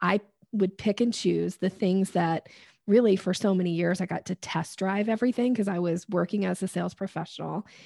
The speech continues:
And so I would pick the pieces that I would learn in N L P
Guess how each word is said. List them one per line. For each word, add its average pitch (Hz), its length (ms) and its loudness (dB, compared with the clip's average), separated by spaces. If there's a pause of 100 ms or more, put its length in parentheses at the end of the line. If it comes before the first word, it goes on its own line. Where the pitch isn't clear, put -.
(300)
And 196 120 0
so 202 100 0
I 185 100 4
would 185 200 -4
pick - 480 -6
the 185 160 0
pieces 190 680 0
that 180 200 -2
I 170 60 -2
would 180 180 -4
learn 185 240 0
in 185 80 -2
N 175 180 -4
L 170 120 -4
P 175 440 0